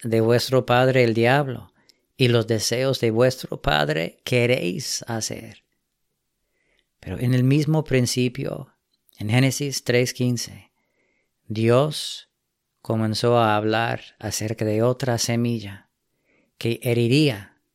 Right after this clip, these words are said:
la cabeza de la serpiente en el hombre.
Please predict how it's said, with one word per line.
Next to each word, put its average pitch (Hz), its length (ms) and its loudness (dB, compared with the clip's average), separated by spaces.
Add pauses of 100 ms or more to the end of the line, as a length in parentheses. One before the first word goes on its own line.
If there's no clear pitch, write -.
(320)
la 104 180 -4
cabeza 117 720 2
de 120 140 2
la 107 140 0
serpiente 117 1000 -4
en 135 240 0
el 113 180 2
hombre. 117 520 -4